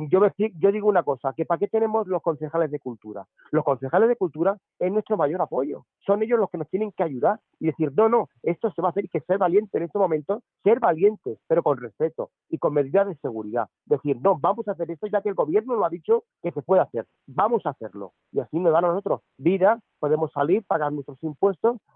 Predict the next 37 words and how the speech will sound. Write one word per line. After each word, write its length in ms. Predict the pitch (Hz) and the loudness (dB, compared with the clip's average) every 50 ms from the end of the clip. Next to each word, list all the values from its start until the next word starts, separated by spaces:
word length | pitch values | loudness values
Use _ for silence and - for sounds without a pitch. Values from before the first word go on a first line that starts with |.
| - - - | -20 -16 -10
y 100 | - 170 | -8 -4
que 160 | - 156 139 | -2 -2 0
todo 260 | - 151 147 147 175 165 | 2 2 2 2 2 2
vaya 360 | 170 165 165 175 214 220 - - | 2 2 4 2 2 2 0 -4
en 220 | 143 135 127 131 | -6 -4 -2 -2
orden, 440 | 139 156 165 160 147 175 196 233 220 - | -2 -2 -2 -4 -4 -2 -2 -2 0 0
pero 160 | 233 190 165 | 0 2 2
vamos, 260 | 151 147 160 202 - _ - | 2 0 -2 -6 -6 _ -10
siempre 260 | 165 147 139 156 160 | -8 -6 -6 -6 -2
con 240 | - 175 208 247 - _ _ _ - | 0 0 -2 -2 -4 _ _ _ -6
medidas 320 | 135 131 131 185 170 - | -6 -2 -2 -2 -4 -4
de 40 | - 139 | -6 -8
seguridad. 320 | 123 120 117 113 120 120 - _ _ - | -8 -6 -6 -6 -6 -8 -8 _ _ 2
Lo 180 | - 165 170 139 | 4 4 4 4
que 100 | 175 185 | 4 2
no 80 | 233 | 2
se 160 | 226 - 233 | 2 2 -2
puede 220 | 160 - 165 160 147 | 0 2 2 2 2
hacer 260 | 131 - 123 117 - _ - | 2 0 -6 -8 -8 _ -2
es 160 | 190 202 196 202 - | -2 -2 -2 -2 -2
vulnerar 400 | 175 170 151 147 151 175 156 - _ _ _ | -2 2 2 4 4 4 2 0 _ _ _
la 240 | - 147 147 147 143 | -6 -2 0 2 4
ley 160 | 151 185 202 | 4 2 2
que 120 | - - 147 | 2 0 -4
ha 20 | |
puesto 240 | - 160 143 - 151 | -2 -4 -6 -4 -4
el 80 | 139 127 | -4 -2
gobierno 520 | 131 123 147 185 196 196 226 254 262 - _ _ _ _ | -2 -2 -2 -2 -4 -2 -2 -4 -4 -6 _ _ _ _
y 120 | - 170 147 | -6 -2 0
de-, 140 | 151 143 - | 0 0 0
y 100 | - 208 | 0 -2
no 120 | 151 175 175 | 0 0 0
hacer 180 | - 156 143 | 0 -2 -8
nada 300 | 135 135 139 131 123 123 - | -2 -2 0 0 0 -2 -4
en 220 | 139 131 127 135 135 | -4 -6 -4 -4 -4
ningún 220 | 139 139 156 165 | -4 -2 0 0
acontecimiento. 720 | 143 139 135 117 - 127 123 117 113 107 101 - 107 | 0 -2 -4 -6 -6 -10 -8 -8 -8 -10 -10 -10 -12